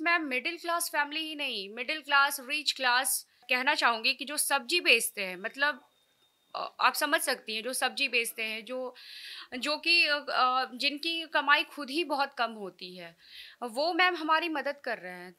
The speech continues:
तो इससे बड़ी उपलब्धि हमें और कुछ नहीं है कि इतने, मतलब, वो लोग हमारे लिए बस भगवान बन के आए हैं कि भाई, अ, इससे तो मैम मुझे लग रहा है कि मेरा बच्चा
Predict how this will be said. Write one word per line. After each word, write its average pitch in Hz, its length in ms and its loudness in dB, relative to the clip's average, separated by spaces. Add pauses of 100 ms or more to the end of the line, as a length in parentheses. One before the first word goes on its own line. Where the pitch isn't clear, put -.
तो - 140 -20
इससे 294 280 -6
बड़ी 262 320 -2
उपलब्धि 285 460 -4
हमें 285 280 -6
और 269 200 -4
कुछ 269 260 -8
नहीं 277 200 -6
है 170 280 -8 (380)
कि 302 140 2
इतने, 285 500 0 (180)
मतलब, 247 340 0
वो 285 120 0
लोग 311 140 2
हमारे 277 340 8
लिए 302 120 2
बस 269 220 -2
भगवान 240 440 4
बन 262 140 -4
के 269 120 -2
आए 247 220 4
हैं 285 260 4
कि 277 120 -2
भाई, 226 400 -4 (460)
अ, - 240 -8
इससे 302 260 0
तो 311 100 -4
मैम 294 180 0
मुझे 285 220 -4
लग 262 200 2
रहा 269 120 2
है 254 100 0
कि 262 140 -12
मेरा 233 240 -4
बच्चा 262 460 -4